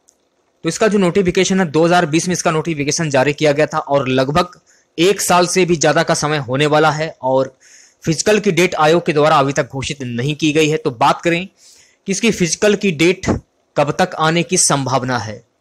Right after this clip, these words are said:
तो गाइस इसके फिजिकल की डेट जो है फरवरी में आने की संभावना है और मार्च से अप्रैल के बीच में आपके फिजिकल स्टार्ट हो सकते हैं। आप लोगों को पता है कि ओमिक्रॉन जो वायरस है आपका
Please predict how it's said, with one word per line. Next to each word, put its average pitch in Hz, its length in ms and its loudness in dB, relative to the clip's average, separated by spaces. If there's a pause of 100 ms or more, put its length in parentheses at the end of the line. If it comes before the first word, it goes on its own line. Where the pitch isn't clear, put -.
(500)
तो 185 60 -4
गाइस 208 180 4
इसके 202 200 0
फिजिकल 156 320 0
की 190 140 -2
डेट 160 240 0
जो 170 160 0
है 180 140 2
फरवरी 151 440 2
में 165 160 -2
आने 143 260 -2
की 151 140 -6
संभावना 135 480 -2
है 170 240 -12
और 135 180 -2
मार्च 147 300 0
से - 160 -4
अप्रैल 147 300 0
के 151 100 -2
बीच 135 160 -4
में 147 100 -2
आपके 139 180 -4
फिजिकल 151 480 -4
स्टार्ट 143 320 -2 (160)
हो 147 120 2
सकते 160 260 -4
हैं। 170 180 -4 (500)
आप 190 160 4
लोगों 214 200 4
को 202 120 0
पता 190 240 2
है 202 140 2
कि 196 180 0
ओमिक्रॉन 185 460 2
जो 170 140 0
वायरस 139 320 2
है 151 120 4
आपका 156 280 2